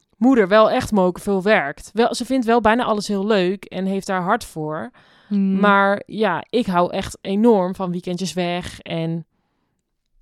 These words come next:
Speaker 1: weet ik veel. Eh, daar heb je ook geld voor nodig, maar ook gewoon dat ik zin heb om van het leven te genieten. En niet dat op de momenten dat ik tijd heb om van het leven te genieten, dat ik zo back af ben van mijn werk, dat ik dat niet meer kan.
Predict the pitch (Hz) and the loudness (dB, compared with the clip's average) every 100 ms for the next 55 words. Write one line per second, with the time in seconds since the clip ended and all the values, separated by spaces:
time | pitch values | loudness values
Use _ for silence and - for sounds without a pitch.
0 | _ _ _ _ - 180 - 165 170 - | _ _ _ _ -16 -14 -10 -4 -4 -4
1 | 170 - 76 202 185 208 220 - 262 - | -6 -10 -6 0 2 2 0 2 2 2
2 | 180 170 170 - 185 - 233 233 185 180 | 0 -2 -2 -2 -2 2 0 0 -2 -2
3 | 185 180 190 196 - 220 208 208 202 196 | -2 -4 -8 -8 -4 -2 -2 -4 -6 -4
4 | 196 196 214 208 208 202 202 - - 220 | -8 -6 -6 -2 -2 -2 -8 -6 0 0
5 | 262 185 - 202 208 196 180 190 190 190 | 0 -2 -2 -2 -2 -6 -8 -8 -4 -4
6 | 196 175 180 214 220 - 202 240 214 190 | -6 -4 -2 -2 -4 -2 0 0 -4 -6
7 | 175 185 170 175 175 165 180 180 185 - | -8 -8 -6 -8 -8 -8 -8 -10 -14 -6
8 | 196 180 196 190 190 208 202 196 190 190 | -6 -4 -4 -4 -6 -4 -4 -4 -4 -6
9 | 185 196 208 202 214 208 214 220 240 147 | -6 -8 -10 -10 -12 -8 -6 0 0 0
10 | 143 | -6